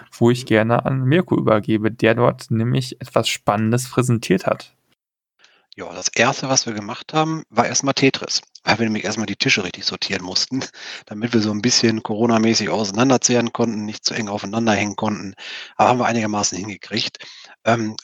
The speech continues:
Speaker 2: an dieser Stelle natürlich noch einmal und ganz explizit einen ganz großen Dank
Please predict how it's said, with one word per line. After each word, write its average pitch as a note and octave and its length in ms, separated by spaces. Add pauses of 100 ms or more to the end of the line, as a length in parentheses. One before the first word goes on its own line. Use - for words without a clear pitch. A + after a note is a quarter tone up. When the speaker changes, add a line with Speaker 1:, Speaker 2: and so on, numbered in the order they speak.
Speaker 2:
an A2+ 80
dieser D3 220
Stelle C3+ 240
natürlich A#2+ 420
noch B2 180
einmal F#2 380
und G2 160 (260)
ganz D3 240
explizit - 680
einen G2+ 80
ganz G#2 240
großen G2 360
Dank G2+ 340